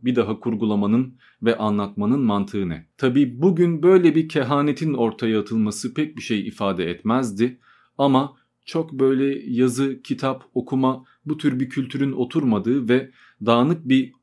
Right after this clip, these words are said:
toplumda, hele bir de benden yüz elli, iki yüz yıl sonra böyle bir kehanet oluşursa ve bu kehanetin de üç yüz yıllık, dört yüz yıllık, yani ben daha doğmadan önce oluşturulduğu söylenirse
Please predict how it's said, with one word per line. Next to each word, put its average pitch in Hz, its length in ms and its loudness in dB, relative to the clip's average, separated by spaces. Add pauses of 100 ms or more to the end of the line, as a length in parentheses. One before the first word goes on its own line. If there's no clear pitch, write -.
toplumda, 127 720 2 (300)
hele 139 260 2
bir 127 80 0
de 120 140 4
benden 127 340 4
yüz 123 220 2
elli, 131 260 0
iki 139 300 -6
yüz 127 220 0
yıl 123 120 -2
sonra 120 460 -2
böyle 110 300 0
bir 101 100 -6
kehanet 98 500 -4
oluşursa 131 640 -4 (100)
ve 131 280 2
bu 165 120 2
kehanetin 135 680 0
de 143 220 2 (280)
üç 185 280 0
yüz 120 240 0
yıllık, 98 380 -4
dört 170 260 4
yüz 113 220 -2
yıllık, 95 320 -2
yani 113 300 4
ben 127 200 4
daha 127 280 2
doğmadan 151 600 2
önce 143 480 0
oluşturulduğu 107 760 -4
söylenirse 123 760 0